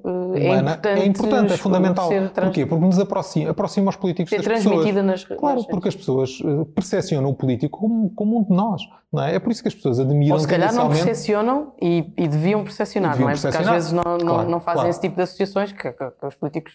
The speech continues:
Speaker 1: eh, também vão jantar fora, também
Speaker 2: Claro, como é
Speaker 1: vão
Speaker 2: evidente.
Speaker 1: beber um copo com os amigos, enfim.
Speaker 2: Claro. E eu acho que se lá está partilhar uma situação desse género,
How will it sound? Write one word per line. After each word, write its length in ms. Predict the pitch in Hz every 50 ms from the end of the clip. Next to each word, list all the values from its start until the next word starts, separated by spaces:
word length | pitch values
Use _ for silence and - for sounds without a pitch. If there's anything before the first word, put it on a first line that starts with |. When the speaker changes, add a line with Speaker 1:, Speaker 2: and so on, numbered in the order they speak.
| _ -
Speaker 1:
eh, 680 | 170 170 175 175 170 _ _ _ _ _ _ - - -
também 400 | - 151 143 131 123 120 123 127
vão 360 | - - 131 131 135 135 135
jantar 280 | 123 165 156 156 208 -
fora, 360 | - 202 208 208 214 202 202 185
também 120 | - 214
Speaker 2:
Claro, 340 | - 160 - - 160 151 151
como 160 | - - -
é 60 | 131
Speaker 1:
vão 100 | 123 151 180
Speaker 2:
evidente. 100 | 226 -
Speaker 1:
beber 140 | - 190 190
um 60 | 180
copo 240 | 170 - 175 - -
com 80 | - 180
os 80 | 165
amigos, 300 | 175 170 180 202 202 196
enfim. 80 | 196 160
Speaker 2:
Claro. 240 | 156 175 - - - - - - _ -
E 120 | 175 143
eu 100 | 131 127
acho 140 | 135 131 - -
que 40 | -
se 140 | - - 170
lá 60 | 156
está 160 | 147 - 220
partilhar 560 | - - - 202 180 - - 180 165 151 139 139
uma 160 | 139 143 147
situação 600 | - - 143 156 147 - - 135 127 120 120 117
desse 240 | 131 139 113 - -
género, 440 | 127 120 117 117 117 131 147 147 -